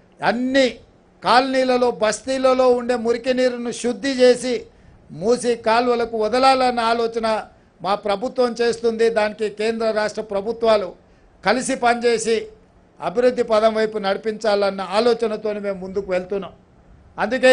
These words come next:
ఈరోజు వేగంగా సమస్యలను పరిష్కరించుకొని అభివృద్ధి పదం వైపు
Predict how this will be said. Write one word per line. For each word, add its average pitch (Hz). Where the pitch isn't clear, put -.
ఈరోజు 247
వేగంగా 254
సమస్యలను 254
పరిష్కరించుకొని 247
అభివృద్ధి 240
పదం 254
వైపు 247